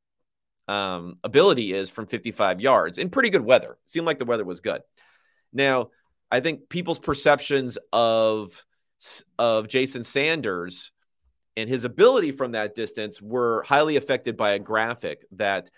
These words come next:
they put up during the Sunday Night Football game, where they said that Sanders was four of twelve on fifty-plus yard kicks since two thousand and twenty-one.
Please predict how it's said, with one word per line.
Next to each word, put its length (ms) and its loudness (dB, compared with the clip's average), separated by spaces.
they 100 -4
put 220 -6
up 160 -4
during 220 -8
the 80 -12
Sunday 240 -8
Night 240 -10
Football 300 -4
game, 220 -10
where 140 -6
they 120 -6
said 320 0
that 100 -10
Sanders 480 -4
was 160 -10
four 320 2
of 120 -2
twelve 420 0
on 160 -8
fifty-plus 680 -6
yard 280 -2
kicks 460 -6
since 640 -6
two 120 -6
thousand 520 -2
and 200 -14
twenty-one. 720 -8